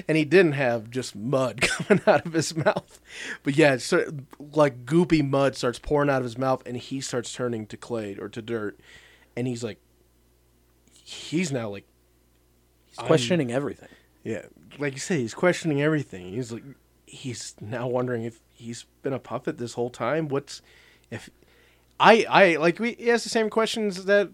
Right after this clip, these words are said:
Speaker 1: I would believe the, uh, audience have, which is, if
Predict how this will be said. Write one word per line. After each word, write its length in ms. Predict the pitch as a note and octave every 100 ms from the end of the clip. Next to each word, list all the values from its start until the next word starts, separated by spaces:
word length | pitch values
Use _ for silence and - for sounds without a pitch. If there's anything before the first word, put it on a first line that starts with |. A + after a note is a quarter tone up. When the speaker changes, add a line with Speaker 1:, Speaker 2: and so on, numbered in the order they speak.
| - - - - _ _
Speaker 1:
I 180 | D3 D3
would 220 | D3 D3+ - - D3
believe 320 | C#3 D3 D#3+
the, 340 | D#3+ F3 F3+ F#3
uh, 220 | G3 G3
audience 440 | F#3+ C4 G3+ C3+
have, 260 | A2 G#2 G2
which 200 | G2+ A2
is, 220 | A#2 G#2+
if 360 | G2+ - _ _